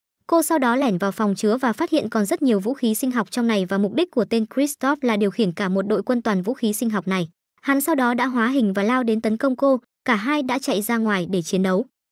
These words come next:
Và cây giáo đã bay đến chỗ Himezaji. Ra Dê là người đã ném nó đến và nhờ có cây giáo mà Himezaji chỉ cần một đòn đã lấy được một tay của Christoph. Có điều hắn đã thành công chiếm được quyền kiểm soát đống vũ khí từ Asaji, còn Sayaka và Kozo thì đã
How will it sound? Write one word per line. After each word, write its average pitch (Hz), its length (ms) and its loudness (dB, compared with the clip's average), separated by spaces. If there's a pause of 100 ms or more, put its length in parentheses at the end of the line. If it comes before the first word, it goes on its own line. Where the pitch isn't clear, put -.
(100)
Và 262 160 2
cây 320 200 2
giáo 247 240 0
đã 233 120 -2
bay 269 220 2
đến 220 200 0
chỗ 269 200 0
Himezaji. 233 720 2 (380)
Ra 294 220 2
Dê 302 200 4
là 269 120 2
người 220 200 2
đã 214 100 -2
ném 247 240 2
nó 240 160 0
đến 240 200 2
và 294 120 2
nhờ 208 240 4
có 208 120 -2
cây 254 200 2
giáo 214 200 0
mà 254 200 0
Himezaji 247 760 2
chỉ 220 140 -2
cần 202 240 0
một 202 100 0
đòn 202 260 0
đã 202 120 -2
lấy 233 140 2
được 262 180 0
một 214 200 0
tay 254 140 2
của 190 280 -2
Christoph. 240 420 0 (420)
Có 277 100 2
điều 285 180 4
hắn 240 240 2
đã 269 80 -2
thành 269 140 0
công 269 200 0
chiếm 240 260 0
được 285 140 0
quyền 220 200 2
kiểm 196 160 0
soát 311 220 -4
đống 226 180 2
vũ 262 140 0
khí 226 260 0
từ 247 80 2
Asaji, 226 600 0 (260)
còn 277 160 2
Sayaka 277 600 0
và 208 140 -2
Kozo 240 480 0
thì 208 160 0
đã 180 160 -2